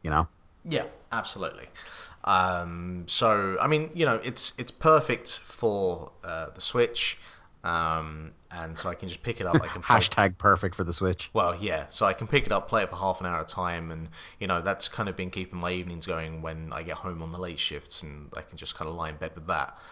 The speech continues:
Speaker 2: So, you know, uh, I, I'm enjoying it. I certainly wouldn't say that I'm not enjoying it, but, I don't know, I just, I just wish it'd give me a little, little something more. But I've only put about four hours in, so maybe at some point it will give me a, a twist. And, uh,
Speaker 1: Yeah.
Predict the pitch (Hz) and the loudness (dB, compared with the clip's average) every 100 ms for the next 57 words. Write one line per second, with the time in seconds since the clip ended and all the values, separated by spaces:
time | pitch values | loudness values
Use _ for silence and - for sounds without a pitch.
0 | - - - 95 82 78 76 - 98 85 | -18 -8 -2 0 0 -4 -8 -8 -4 -4
1 | 73 - - 113 110 - 311 359 262 311 | -4 -8 -2 2 4 6 4 4 2 2
2 | 254 214 220 127 90 - 107 101 92 151 | 4 8 8 6 -2 -2 -2 -2 2 4
3 | 160 143 139 131 127 113 110 110 104 101 | 4 0 0 0 0 2 0 -2 -2 -2
4 | 90 80 71 - 95 - - - - 107 | -4 -4 -10 -6 -4 -4 -8 -20 -10 -2
5 | 98 85 82 - - - - - 135 143 | 0 0 -2 -4 -4 -8 -4 -4 -4 -2
6 | 156 135 127 127 117 110 104 101 101 113 | 0 0 0 -2 -2 -2 -2 -4 -6 -4
7 | - 101 92 90 95 87 80 80 107 104 | -2 -4 -4 -8 -6 -6 -6 -2 2 2
8 | - - - - - - 120 147 147 147 | 0 -12 -14 -16 -14 -2 4 4 6 6
9 | 156 160 170 170 160 151 160 90 - 101 | 6 6 6 6 6 4 2 0 0 0
10 | 98 113 113 107 - 117 98 110 98 92 | 2 2 2 0 2 0 0 0 2 0
11 | 92 95 82 92 90 98 90 90 85 82 | -4 -8 -10 -10 -10 -8 -6 -6 -4 -4
12 | 82 - - - 87 - - - - 87 | -6 -8 -8 0 0 2 -2 -6 -8 -4
13 | 82 82 80 80 82 80 156 98 | -4 -4 -8 -6 -2 2 2 0